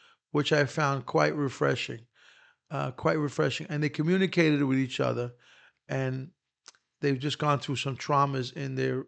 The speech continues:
relationship, and they were talking about it and how helpful it was for them to really have this relationship where they could communicate with each other, and they were prepared. They've been prepared for this, and, uh, they're really in a good space. So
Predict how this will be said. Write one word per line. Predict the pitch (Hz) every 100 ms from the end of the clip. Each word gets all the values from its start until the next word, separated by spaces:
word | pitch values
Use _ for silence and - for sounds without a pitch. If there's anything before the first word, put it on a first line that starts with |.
| _ _ _ -
relationship, | 160 165 143 127 - 143 - _ _ _ _
and | 170 165 156 - _ _ -
they | 165
were | 160
talking | 156 - 156 151 143
about | 127 120 120
it | 123
and | 113
how | 123 113
helpful | 131 131 139 131
it | 120
was | 123 120 - - _ _ _
for | -
them | 139 139
to | 127 139 131
really | 135 139 131
have | 131
this | 123 120
relationship | 135 147 120 - 127 - - _
where | 139
they | 139
could | 127 127
communicate | 139 165 190 185 180 165
with | 156
each | 147 -
other, | 139 131 - - - _
and | 160 175
they | 214
were | 220
prepared. | 220 - 220 339 339 175 117 117
They've | 139 151 147 143
been | 156
prepared | 160 - 165 160 160
for | 160
this, | 151 160 156 - _ _ _ _ _ -
and, | 147 143 143
uh, | 143 143 135
they're | 151 151
really | 170 175 170
in |
a | 156
good | 131 147
space. | - - 131 123 -
So | - - 135 127